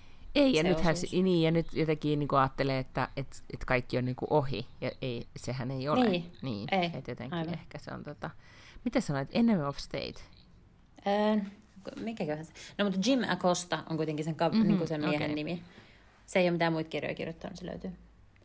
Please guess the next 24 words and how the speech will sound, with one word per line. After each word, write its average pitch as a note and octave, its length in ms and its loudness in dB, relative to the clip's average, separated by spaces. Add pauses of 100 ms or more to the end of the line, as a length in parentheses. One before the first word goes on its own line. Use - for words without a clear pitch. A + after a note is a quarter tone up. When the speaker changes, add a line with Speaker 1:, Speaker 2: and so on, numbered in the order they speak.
(120)
Speaker 1:
Okei. - 180 -10 (400)
Tätä E3 420 4 (360)
Inventin E3 520 0
Agnaa D#3+ 480 0
kun C#3 220 -4
katsoin, C3+ 500 -4
jotenkin C#3+ 480 -2
se C#3+ 280 0
ehkä C#3+ 300 -2
on, B2+ 140 0 (180)
se A3+ 100 -2
on G#3+ 80 0
kyllä D3+ 160 -4
tälleen, C#3 400 -4 (380)
kun F3 80 -4
on D3+ 40 -4
tehnyt G#3 200 -4
toimittajahomman, C3 600 -4
niin C3 140 -6
aina D3 160 -2
jotenkin C3 260 -8
kauhean A#2+ 280 -2
kiinnostavaa, A2 640 -4
kun, - 160 -8